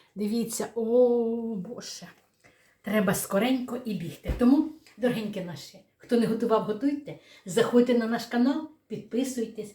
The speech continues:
ставте лайки, вподобайки, пишіть коментарі. А саме головне, дорогі наші,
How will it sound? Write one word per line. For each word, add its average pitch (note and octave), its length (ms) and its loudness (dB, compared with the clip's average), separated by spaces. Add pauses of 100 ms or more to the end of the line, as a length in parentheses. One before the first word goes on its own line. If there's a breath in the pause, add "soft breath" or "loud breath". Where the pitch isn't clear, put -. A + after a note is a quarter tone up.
(140)
ставте A#4 380 0
лайки, G#3+ 300 6
вподобайки, B3 800 -4 (180)
пишіть A4+ 400 4
коментарі. A3+ 640 -4 (520)
А - 80 -16
саме G4 300 -2
головне, F#3 420 -4
дорогі F3 240 -8
наші, - 340 -16